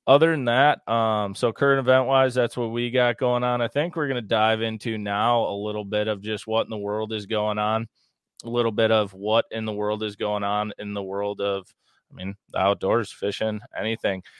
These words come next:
Um, so first one I wanted to bring up, and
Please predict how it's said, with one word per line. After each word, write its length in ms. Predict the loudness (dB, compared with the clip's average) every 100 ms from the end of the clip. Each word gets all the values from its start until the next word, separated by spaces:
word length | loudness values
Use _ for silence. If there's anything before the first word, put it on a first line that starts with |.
| -20 -2
Um, 380 | 4 6 6 4
so 320 | 4 6 6 4 _ _ _ _ -16 0
first 280 | 4 4 4
one 140 | 4
I 80 | 6
wanted 260 | 4 2
to 40 | -2
bring 280 | -2 0 2
up, 260 | 2 0 _ _ _
and 600 | 2 4 4 2 -2 -8